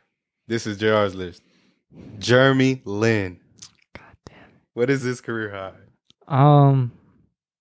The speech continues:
Speaker 2: man, whenever he was at, he was in Linsanity, he was going crazy.
Speaker 1: Yep.
Speaker 2: I'ma say fifty-five, and then his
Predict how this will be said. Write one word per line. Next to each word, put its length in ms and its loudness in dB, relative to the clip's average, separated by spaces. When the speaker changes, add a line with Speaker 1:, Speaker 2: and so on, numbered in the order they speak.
Speaker 2:
man, 180 -4
whenever 300 2
he 100 2
was 160 4
at, 220 2
he 140 2
was 120 2
in 100 0
Linsanity, 800 2
he 120 0
was 140 -4
going 220 -4
crazy. 420 -2
Speaker 1:
Yep. 220 -8
Speaker 2:
I'ma 180 2
say 600 4
fifty-five, 1400 2
and 260 -2
then 420 4
his 280 0